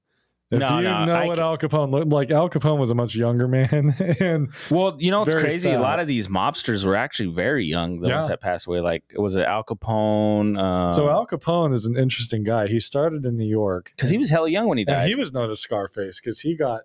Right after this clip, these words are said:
Speaker 1: they tried to slit his throat. So he had this huge scar. Uh, and he left New York because I think he thought he was gonna get killed.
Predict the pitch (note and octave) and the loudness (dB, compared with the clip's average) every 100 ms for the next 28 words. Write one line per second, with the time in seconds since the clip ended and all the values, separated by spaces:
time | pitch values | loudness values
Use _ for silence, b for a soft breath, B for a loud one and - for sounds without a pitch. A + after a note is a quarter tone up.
0 | - A#2+ D3 C#3+ A2+ - C#3 A#2+ G#2+ - | -8 -6 0 -2 -2 -4 -4 -4 -8 -8
1 | B2+ D3 A#2+ - - B2+ C3 B2+ G#2+ - | -2 0 -2 -6 -8 -4 -2 -2 -4 -8
2 | D#3 D3+ G#2+ - - C#3+ A#2 F#2+ - _ | -4 -4 -4 -10 -4 -2 -2 -6 -16 _
3 | _ _ _ _ _ A#2+ A#2+ G#2+ G2 G2 | _ _ _ _ _ -2 0 -2 -4 -6
4 | - _ C3 C3 B2 B2 A#2+ A#2+ A#2+ C#3 | -10 _ 0 2 2 0 0 -2 0 2
5 | B2 A#2+ D3 F#3 F3+ E3 D3 C#3 C3+ - | 2 2 2 2 0 2 4 2 0 -2
6 | A#2+ C3 A2+ A2 C#3+ C#3+ - B2+ - B2 | -2 0 -2 -2 -2 -2 0 0 2 2
7 | A#2 G2 A2 G2+ F#2+ - - C#3 F2 F2+ | 2 0 -2 -4 -4 -8 -4 -2 -2 -6